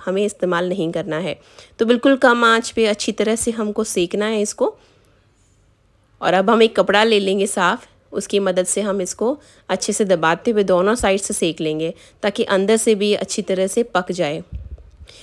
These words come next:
थोड़ी भी कच्ची होगी तो उसमें लड्डुओं का टेस्ट अच्छा नहीं आएगा।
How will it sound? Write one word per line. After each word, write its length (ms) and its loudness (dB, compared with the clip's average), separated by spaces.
थोड़ी 220 6
भी 100 4
कच्ची 320 2
होगी 360 4
तो 80 2
उसमें 240 0
लड्डुओं 380 4
का 120 2
टेस्ट 300 2
अच्छा 260 -2
नहीं 200 -2
आएगा। 300 -6